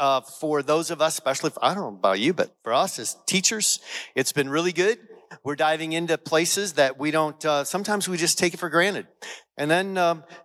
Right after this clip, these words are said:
to think again and to process again, what does it mean to follow the way of Jesus? What does it mean for us to have the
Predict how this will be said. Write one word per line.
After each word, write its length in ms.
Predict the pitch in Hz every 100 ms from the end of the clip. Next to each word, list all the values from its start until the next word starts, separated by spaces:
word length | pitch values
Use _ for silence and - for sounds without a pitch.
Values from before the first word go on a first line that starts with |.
| -
to 280 | - 180 180
think 300 | - 220 240
again 400 | 180 175 196 214
and 160 | 147
to 40 | 131
process 520 | 170 180 170 175 -
again, 260 | 147 185 170
what 120 | 190
does 120 | 190
it 80 | 190
mean 220 | 175 196
to 40 |
follow 280 | 175 151 165
the 80 | 165
way 160 | 165 170
of 100 | 151
Jesus? 640 | 143 190 214 202 - -
What 80 | 147
does 140 | 165
it 80 | 151
mean 300 | 165 196 214
for 200 | - 131
us 240 | 113 -
to 380 | - 139 123 120 - - - - - -
have 420 | - 165 175 190
the 160 | 165